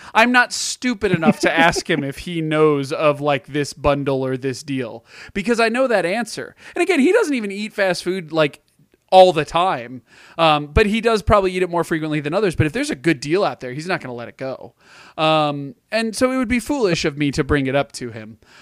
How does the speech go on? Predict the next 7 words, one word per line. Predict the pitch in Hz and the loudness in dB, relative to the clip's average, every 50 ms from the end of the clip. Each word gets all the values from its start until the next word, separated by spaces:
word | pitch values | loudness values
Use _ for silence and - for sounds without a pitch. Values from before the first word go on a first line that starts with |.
| - - - | -20 -12 -6
Um, | 151 147 143 143 139 135 131 127 120 120 - _ _ _ _ _ _ _ _ _ _ _ _ _ _ _ _ - - - | -2 0 2 2 0 0 -4 -6 -8 -10 -12 _ _ _ _ _ _ _ _ _ _ _ _ _ _ _ _ -20 -18 -14
but, | 143 127 175 175 170 - - 190 | -2 2 2 2 2 2 2 2
uh, | 175 165 156 147 147 - - | 2 4 2 2 0 -2 -6
but | 147 135 175 175 | -6 -4 -4 -2
yeah. | 175 208 240 220 175 147 131 - | 0 2 4 4 4 4 2 0
And | 165 185 185 | 0 -2 0
so | - - 220 202 185 170 165 | 0 2 2 2 2 0 -2